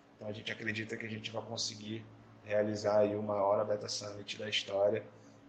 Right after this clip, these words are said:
E eu gostaria de deixar o convite pra todo o corpo empresariado de Brumadinho, gestores públicos e da região também, regiões próximas, pra que possam tá com a gente no Abeta Summit dois mil e vinte e dois, vai acontecer no final do mês de novembro,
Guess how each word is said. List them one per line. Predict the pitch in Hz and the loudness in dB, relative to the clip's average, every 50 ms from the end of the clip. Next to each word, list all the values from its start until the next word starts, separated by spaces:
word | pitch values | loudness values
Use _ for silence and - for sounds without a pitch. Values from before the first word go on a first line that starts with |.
| - - | -20 -18
E | - 107 104 101 101 101 101 101 101 101 101 101 104 101 101 98 101 | -16 -12 -10 -10 -8 -8 -6 -6 -6 -6 -6 -8 -8 -10 -10 -8 -8
eu | 104 | -6
gostaria | 98 110 104 - - 107 104 104 | -4 -4 -4 -2 -2 0 -2 -2
de | 98 95 | -4 -4
deixar | 104 104 - - 110 104 | -4 -4 2 4 4 4
o | 104 | 4
convite | 104 104 98 98 98 98 - - | 2 -2 -4 -6 -6 -6 -6 -6
pra | - 101 98 | -2 -2 -2
todo | 92 - - 104 101 104 110 | -4 -4 -6 -6 -6 -6 -6
o | 104 | -8
corpo | - 107 101 - - 101 | -8 -10 -10 -12 -12 -16
empresariado | 95 - 95 95 - 98 92 92 95 95 95 95 95 95 95 | -16 -14 -14 -14 -12 -10 -10 -8 -6 -2 -2 -2 -2 -4 -8
de | 92 - 95 | -12 -14 -14
Brumadinho, | 95 98 101 95 92 92 90 92 92 98 101 107 107 101 | -14 -14 -12 -8 -8 -8 -8 -8 -10 -8 -8 -8 -8 -8
gestores | 95 95 95 - 104 101 101 98 - | -8 -8 -10 -8 -8 -8 -8 -8 -8
públicos | - - 98 101 107 107 104 98 - 98 98 95 95 92 92 | -8 -8 -10 -10 -10 -10 -12 -12 -14 -16 -16 -14 -14 -14 -14
e | 90 90 90 - - - - - - - - - - - - - - - - | -14 -14 -14 -14 -16 -16 -16 -16 -18 -18 -20 -20 -20 -20 -20 -20 -14 -8 -8
da | 98 | -6
região | - 101 98 98 101 98 95 98 107 107 | -6 -6 -8 -6 -6 -4 -4 -4 -4 -4
também, | 107 - 98 95 92 101 113 113 - - - - - - - | -6 -8 -8 -6 -6 -8 -8 -8 -12 -18 -20 -20 -20 -20 -18
regiões | 90 95 104 101 98 - | -16 -16 -14 -12 -12 -10
próximas, | - 113 98 95 98 101 - - 113 - - - - - - - - - - - - - | -8 -2 2 4 4 4 4 0 -6 -10 -12 -14 -16 -18 -20 -20 -20 -20 -20 -20 -16 -6
pra | - - | -4 -4
que | - - - | -2 -4 -6
possam | - - 123 123 123 123 123 - 127 131 127 - - - | 2 8 10 10 10 10 8 4 0 -2 -4 -6 -10 -12
tá | - 127 | -10 -10
com | - - 123 | -8 -8 -8
a | 120 | -8
gente | 110 110 110 110 117 113 | -6 -6 -8 -8 -6 -4
no | 107 | 0
Abeta | 107 110 107 110 110 | 2 2 2 2 2
Summit | - - 110 98 101 101 - 104 | 0 -2 -4 -6 -6 -8 -10 -10
dois | 104 104 | -10 -10
mil | 104 104 104 | -10 -12 -14
e | 101 - | -16 -16
vinte | 101 95 - | -14 -12 -12
e | 98 | -10
dois, | 95 104 107 113 113 | -6 -4 -4 -4 -2
vai | 110 104 98 | -2 -4 -4
acontecer | 98 104 95 101 98 - - 107 | -4 -6 -10 -10 -8 -8 -8 -8
no | 104 - | -10 -12
final | - - 107 104 104 | -12 -4 -2 -2 -2
do | 104 101 | -2 -4
mês | 98 98 95 | -6 -8 -8
de | 104 | -10
novembro, | 98 101 98 95 104 107 117 127 127 135 - | -10 -12 -12 -10 -6 -4 -4 -4 -4 -6 -10